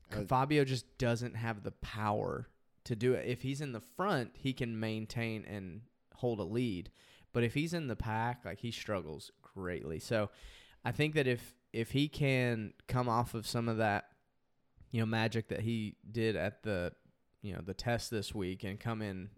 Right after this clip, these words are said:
Speaker 2: and do a really good qualifying, get in that front row, I think he's got a really good shot of winning, uh, because he needs to.
Speaker 1: I mean, I feel like he's been kinda,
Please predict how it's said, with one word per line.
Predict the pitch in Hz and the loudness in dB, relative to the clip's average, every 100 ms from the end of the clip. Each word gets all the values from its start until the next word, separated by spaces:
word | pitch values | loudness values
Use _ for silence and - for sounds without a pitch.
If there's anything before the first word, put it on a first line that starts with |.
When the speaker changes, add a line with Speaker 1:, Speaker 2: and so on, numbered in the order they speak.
| _ | _
Speaker 2:
and | 107 98 95 | -8 -6 -2
do | 120 113 | 0 2
a | |
really | 101 104 110 107 | 2 0 0 0
good | 107 104 101 | 0 -2 -2
qualifying, | - 104 110 113 107 | 0 2 2 -2 -4
get | 104 | -4
in | 101 | -6
that | - | -6
front | - 104 73 | -4 -4 -2
row, | 87 92 98 - - - - | -2 0 -2 -6 -16 -20 -6
I | 120 | -2
think | 123 | 2
he's | 131 117 | 2 4
got | 117 | 2
a | 107 | 2
really | 107 104 | 0 0
good | 98 | -2
shot | 98 104 98 | -2 -2 0
of | 98 | 0
winning, | 101 104 104 107 - - _ - | -2 -4 -6 -10 -20 -20 _ -10
uh, | 98 | -8
because | 95 - 101 | -6 -6 -6
he | 104 | -6
needs | 107 101 - | -6 -6 -8
to. | - 107 104 - - - 104 | -6 -4 -4 -6 -18 -16 -6
Speaker 1:
I | 104 | -2
mean, | 107 110 | -2 -2
I | 98 | -2
feel | 147 127 | 2 4
like | 113 | 2
he's | 107 95 | -2 -4
been | 87 87 | -4 -8
kinda, | 87 78 67 73 | -6 -8 -8 -10